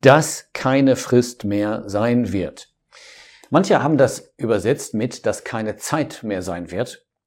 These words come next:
und haben daraus gefolgert, dass Zeit aufhören wird zu existieren.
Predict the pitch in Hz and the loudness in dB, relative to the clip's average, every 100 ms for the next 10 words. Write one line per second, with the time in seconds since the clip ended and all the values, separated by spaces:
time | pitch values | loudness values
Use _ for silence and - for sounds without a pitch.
0 | - 120 117 127 104 117 - 98 - 143 | -12 -4 0 2 2 0 -2 -10 0 2
1 | 127 101 - - _ _ _ _ _ _ | 4 0 -4 -10 _ _ _ _ _ _
2 | - - 113 110 - - 120 117 113 110 | -20 -8 -4 -4 -6 -4 -4 -2 -4 -2
3 | 107 101 95 101 - - - 92 - 98 | -4 -2 -4 -6 -6 -10 -10 -10 -6 -6
4 | 71 | -6